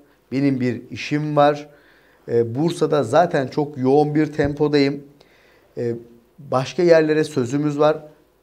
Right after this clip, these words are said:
Dernekler bana alınıyor. İşte Özgür Bey, işte Giresunluların şöyle bir organizasyonu vardı, gelmedin. Malatyalıların bu vardı, gelmedin. Karslıların şöyle bir,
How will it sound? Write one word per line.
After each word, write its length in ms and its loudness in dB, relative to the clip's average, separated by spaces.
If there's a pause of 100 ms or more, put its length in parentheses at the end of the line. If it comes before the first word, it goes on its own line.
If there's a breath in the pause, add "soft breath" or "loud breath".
(240)
Dernekler 680 2
bana 120 4
alınıyor. 500 2 (280)
İşte 180 -10
Özgür 400 0
Bey, 260 -2 (300 loud breath)
işte 160 -18
Giresunluların 840 -4
şöyle 260 -2
bir 100 -2
organizasyonu 760 0
vardı, 220 0
gelmedin. 580 0
Malatyalıların 720 0
bu 120 -2
vardı, 280 2
gelmedin. 680 0 (280 loud breath)
Karslıların 680 4 (280 loud breath)
şöyle 380 0
bir, 220 0